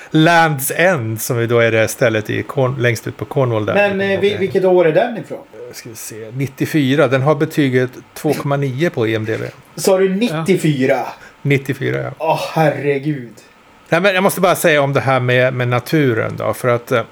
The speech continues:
Speaker 1: den här
Speaker 3: Naturligtvis.
Speaker 1: Du sa att, eh, det hade någonting med, med naturen som slår tillbaka att göra. Och b-, boken är skriven på femtiotalet någon gång, och hon, enligt vad jag har förstått, så var hennes inspiration att hon var ut-,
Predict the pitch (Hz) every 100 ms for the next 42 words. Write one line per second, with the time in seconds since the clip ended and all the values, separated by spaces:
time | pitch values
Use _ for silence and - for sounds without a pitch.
0 | - - 156 190 196 135 269 202 156 -
1 | 135 127 - - - - - - 147 139
2 | 143 - 151 139 135 123 - - 123 117
3 | 117 113 117 120 113 - 113 110 110 110
4 | 113 110 - 120 113 110 113 - 117 113
5 | 120 120 - 110 107 110 117 117 131 131
6 | - - - - - 151 147 143 127 131
7 | 117 - 120 107 113 127 131 127 113 104
8 | 107 104 127 123 120 107 - - - -
9 | 123 117 135 127 123 120 107 127 117 123
10 | 123 127 143 - 135 117 - 110 110 -
11 | 104 107 98 92